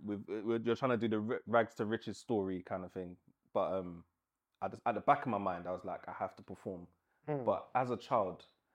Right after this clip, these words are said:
Speaker 1: and my attention span wasn't that great anyway.
Speaker 2: Yeah.
Speaker 1: So I just remember just trying to be a child or trying to enjoy myself at all times.
Speaker 2: Mm, mm, mm.
Speaker 1: I wanted to play games, I wanted to run, I wanted to play football, I wanted to do sports. I didn't want to read books. I didn't want to, like,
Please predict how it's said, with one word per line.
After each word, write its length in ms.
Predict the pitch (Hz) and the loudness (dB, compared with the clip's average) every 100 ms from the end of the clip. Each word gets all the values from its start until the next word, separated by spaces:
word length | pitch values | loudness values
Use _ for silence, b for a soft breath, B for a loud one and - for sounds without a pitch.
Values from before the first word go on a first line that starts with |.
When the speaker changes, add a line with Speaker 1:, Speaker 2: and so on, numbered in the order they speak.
| - | -6
Speaker 1:
and 120 | 104 | 2
my 140 | 120 | 4
attention 440 | 123 151 143 135 117 | 4 2 0 0 0
span 260 | - 117 | 4 4
wasn't 220 | 110 113 110 | 4 0 -2
that 140 | 90 | 0
great 180 | 113 104 | 0 0
anyway. 380 | 113 107 110 143 | 0 0 0 4
Speaker 2:
Yeah. 260 | 143 135 107 - _ _ | 6 6 4 -6 _ _
Speaker 1:
So 360 | - 117 107 - | 2 2 2 2
I 80 | 113 | 0
just 220 | 117 - | -2 -2
remember 220 | 123 110 | -2 -2
just 220 | 104 - | -4 -12
trying 200 | - 135 | -4 -2
to 60 | 113 | 0
be 120 | 107 | 0
a 60 | 101 | 0
child 340 | - 127 90 | 2 2 2
or 60 | 95 | -4
trying 220 | - 117 | -4 -4
to 120 | 107 | -4
enjoy 260 | 110 113 113 | 0 2 2
myself 340 | 98 - 95 - | 0 -4 -4 -4
at 100 | 110 - | -6 -4
all 140 | 113 | -4
times. 300 | 98 117 92 | -4 -4 0
Speaker 2:
Mm, 200 | 139 135 | 0 0
mm, 200 | 113 127 | -2 -4
mm. 160 | 127 123 | -6 -4
Speaker 1:
I 40 | |
wanted 280 | 104 110 107 | -4 -2 -4
to 60 | - | 0
play 180 | 117 110 | 0 2
games, 460 | 120 117 110 104 | 2 2 0 0
I 120 | 107 | -2
wanted 280 | 104 110 101 | -2 -4 -4
to 80 | 101 | -4
run, 300 | 104 113 107 | 2 4 4
I 40 | |
wanted 140 | 107 104 | 0 -6
to 60 | 98 | -4
play 160 | 104 98 | -6 -4
football, 340 | 131 - 104 | -6 -4 -4
I 40 | 104 | -4
wanted 200 | 107 104 | -6 -8
to 60 | |
do 140 | 95 98 | -8 -10
sports. 500 | - 120 107 - - _ _ _ - | -8 -4 -2 -4 -14 _ _ _ -2
I 80 | 123 | 2
didn't 180 | 131 117 | 2 2
want 200 | 135 - | 0 -2
to 80 | 110 | -2
read 340 | 113 110 90 - | 0 0 -2 -4
books. 340 | 110 - - - 104 | -4 -4 -16 -8 -6
I 60 | |
didn't 220 | 113 104 | -4 -2
want 200 | 123 123 - | -4 -4 -6
to, 160 | 107 - | -6 -4
like, 140 | 107 | -4